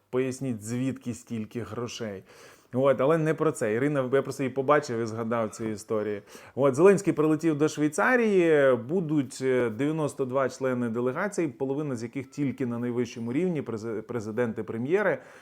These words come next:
От, п'ятдесят сім, якщо бути точним, п'ятдесят п'ять, п'ятдесят сім. Ну, плюс зустріч з Папою Римським.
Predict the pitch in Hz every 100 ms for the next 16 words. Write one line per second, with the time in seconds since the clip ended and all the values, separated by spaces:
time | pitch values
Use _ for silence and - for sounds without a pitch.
0 | - - 135 131 135 123 135 151 127 -
1 | - 170 139 117 - 113 110 113 104 170
2 | 165 110 110 110 117 110 110 107 - 104
3 | 104 117 - 196 214 - _ _ _ _
4 | _ - 143 - 135 139 110 135 131 123
5 | 104 - 131 120 120 123 135 202 185 -
6 | 147 123